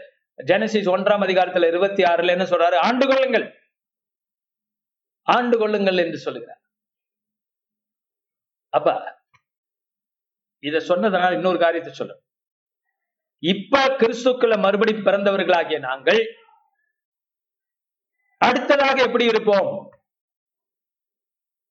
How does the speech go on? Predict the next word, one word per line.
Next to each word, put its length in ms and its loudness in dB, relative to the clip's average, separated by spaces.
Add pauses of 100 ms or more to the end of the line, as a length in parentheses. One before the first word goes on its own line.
(1700)
அடுத்ததாக 540 2